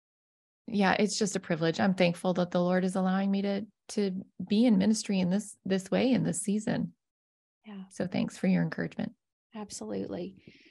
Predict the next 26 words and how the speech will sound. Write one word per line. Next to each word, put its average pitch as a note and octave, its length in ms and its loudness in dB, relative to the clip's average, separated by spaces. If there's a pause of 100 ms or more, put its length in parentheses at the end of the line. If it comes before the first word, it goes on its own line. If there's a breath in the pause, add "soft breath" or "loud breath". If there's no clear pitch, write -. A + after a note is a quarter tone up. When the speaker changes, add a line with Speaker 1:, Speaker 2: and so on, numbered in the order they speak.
(440 soft breath)
Speaker 2:
So B3+ 200 2
let's, C#4+ 340 2 (680)
let's B3 280 2
talk, - 400 2 (100)
we've G#3 200 -2
talked G#3+ 220 -2
about A#3+ 220 2
silence G3 520 2
and F#3 100 -4
meditation. F3+ 680 -2
Let's F#3+ 240 -2
talk G#3 300 -6
about F#3+ 280 -2
the F#3+ 80 -6
concept F3 520 -4
of, E3+ 100 -6 (200)
of E3+ 180 -4
examen. D#3+ 800 -4
This A3+ 320 0
might F#3+ 500 2 (160)
not E3+ 340 -2
be E3+ 160 0
familiar D#3 580 -4
to E3+ 180 -8
our E3 220 -4
audience, D3+ 680 -4